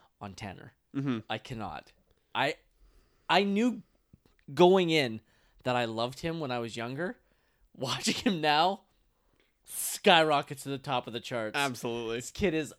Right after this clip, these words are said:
Speaker 1: unbelievable. Let's get into this movie. Spoilers for Bad News Bears, nineteen seventy-six, a forty-six-year-old film. If you haven't seen this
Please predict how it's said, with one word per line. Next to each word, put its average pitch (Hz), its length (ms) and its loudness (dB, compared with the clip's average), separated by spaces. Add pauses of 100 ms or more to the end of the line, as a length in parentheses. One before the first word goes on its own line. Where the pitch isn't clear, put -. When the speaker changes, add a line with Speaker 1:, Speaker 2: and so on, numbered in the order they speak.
(120)
Speaker 1:
unbelievable. 135 880 -4 (380)
Let's 190 340 0
get 185 140 2
into 156 220 -2
this 135 220 -6
movie. 117 400 -4 (400)
Spoilers 165 920 6 (100)
for 139 180 -6
Bad 139 340 4
News 135 220 -4
Bears, 127 560 0
nineteen 127 420 -6
seventy-six, 117 880 -8 (100)
a 127 60 -6
forty-six-year-old 120 1160 -6
film. 104 400 -8 (360)
If 123 140 -8
you 127 100 -6
haven't 165 340 -4
seen 170 300 -4
this - 400 -6